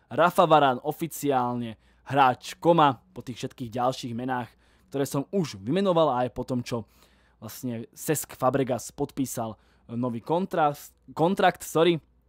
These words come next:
James Rodriguez sa chce vrátiť do Európy, rozvezal kontrakt s São Paulom, prežil výbornú kopu, tak toho asi trošku naštartovalo,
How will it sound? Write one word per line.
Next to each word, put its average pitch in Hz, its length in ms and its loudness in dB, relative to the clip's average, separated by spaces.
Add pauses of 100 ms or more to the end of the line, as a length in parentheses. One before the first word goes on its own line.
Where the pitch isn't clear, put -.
(440)
James 175 320 6
Rodriguez 151 560 4 (320)
sa - 160 -8
chce - 160 -2
vrátiť 123 480 0
do 123 80 0
Európy, 156 560 4 (320)
rozvezal 123 560 -4
kontrakt 123 480 -4
s 101 160 -14 (320)
São 127 320 2
Paulom, 120 480 0 (320)
prežil 151 240 -2
výbornú 175 480 2
kopu, 135 400 -2
tak - 160 -20
toho 127 240 -4
asi 127 160 -8
trošku 131 320 -6
naštartovalo, 127 720 -2